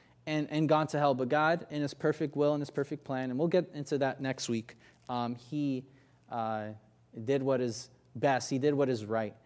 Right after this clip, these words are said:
Um, and so we could always trust him there. All right. Running out of time here. Let me just give you the last two attributes. Jealousy. God continually seeks to protect his own honor, and it is not wrong for God to seek his own honor, for he deserves it fully.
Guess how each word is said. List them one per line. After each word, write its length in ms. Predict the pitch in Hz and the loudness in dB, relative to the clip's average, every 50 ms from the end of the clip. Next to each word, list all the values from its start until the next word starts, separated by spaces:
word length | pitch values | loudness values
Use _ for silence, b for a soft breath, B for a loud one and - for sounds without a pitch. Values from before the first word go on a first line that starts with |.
| b b b b - | b b b b -10
Um, 280 | 113 110 104 101 101 | -8 -8 -6 -6 -6
and 100 | 107 110 | -8 -8
so 300 | - - 131 120 113 104 - - - 180 | -4 -2 0 0 0 -2 -4 -10 -10 -10
we 80 | 131 | -4
could 120 | - 139 139 | 2 4 4
always 200 | 131 127 120 - | 4 4 2 0
trust 340 | - - - 120 - - | -4 -4 -4 -4 -4 -4
him 100 | 120 110 | -6 -6
there. 160 | 101 101 95 - - _ _ - _ _ _ | -6 -6 -8 -10 -14 _ _ -20 _ _ _
All 80 | 180 | 6
right. 120 | 185 151 - - b b b b b b b b b b _ _ _ _ _ - | 6 6 4 -4 b b b b b b b b b b _ _ _ _ _ -4
Running 280 | 156 151 165 170 170 170 | 2 4 4 6 6 8
out 120 | 165 156 | 8 6
of 60 | 151 | 6
time 240 | - - 160 156 151 | 6 4 4 4 4
here. 120 | 151 151 | 4 4
Let 100 | 147 160 | 4 4
me 80 | 175 175 | 2 4
just 280 | 165 170 - - - - - - - | 2 2 2 0 -6 -10 -18 -20 2
give 180 | - 165 160 156 | 4 4 6 6
you 100 | 160 151 | 6 8
the 120 | 143 147 | 8 10
last 280 | 143 143 143 143 - - | 10 10 10 10 8 6
two 100 | 147 147 | 8 10
attributes. 680 | 139 143 147 143 - 127 123 127 123 120 - - - - - - | 10 10 8 6 0 0 0 0 0 -2 -4 -12 -16 -18 -20 -2
Jealousy. 580 | - - 190 220 220 208 208 - - 127 120 120 B B B B B - | 8 10 12 12 12 12 10 6 2 0 -2 -2 B B B B B 6
God 360 | 165 175 196 214 233 220 226 | 10 12 12 12 12 12 8
continually 560 | - 196 170 - - 208 214 220 220 214 208 | 4 0 0 2 4 6 8 10 12 10 10
seeks 440 | - - - - 196 190 - - - | 10 6 6 6 6 4 4 2 -2
to 80 | - 160 | -2 -2
protect 460 | - 156 139 - - 175 170 - - | 0 -4 -4 4 6 6 6 6 4
his 140 | 170 147 139 | 2 6 6
own 220 | 156 156 165 156 | 6 6 6 6
honor, 400 | 147 135 131 127 127 127 135 135 b b b b b b b b | 4 4 2 2 0 -2 -4 -6 b b b b b b b b
and 100 | 151 156 | -2 0
it 80 | 143 | 2
is 160 | 151 143 123 | 2 2 2
not 320 | 131 147 170 196 214 156 160 | 2 4 4 4 4 4 2
wrong 440 | 156 151 147 147 139 143 139 139 131 | 2 4 4 4 4 2 0 -2 -4
for 200 | - - 156 135 | -4 -4 -4 0
God 380 | 123 135 131 131 131 135 131 | 2 2 4 4 4 2 0
to 100 | - 135 | -2 -4
seek 220 | - - 139 131 131 | -4 -2 -2 0 0
his 140 | 135 120 | 0 0
own 180 | 131 127 127 123 | 2 2 2 2
honor, 240 | 120 120 120 123 117 | 2 0 0 0 -2
for 160 | - - 131 | -2 -2 -2
he 120 | 127 147 | 0 0
deserves 480 | 143 131 143 131 117 127 131 131 117 117 | 2 2 2 0 2 2 2 2 2 0
it 140 | 127 107 - | -4 -6 -6
fully. 420 | - - 202 196 170 151 139 139 | 4 8 10 12 12 10 8 6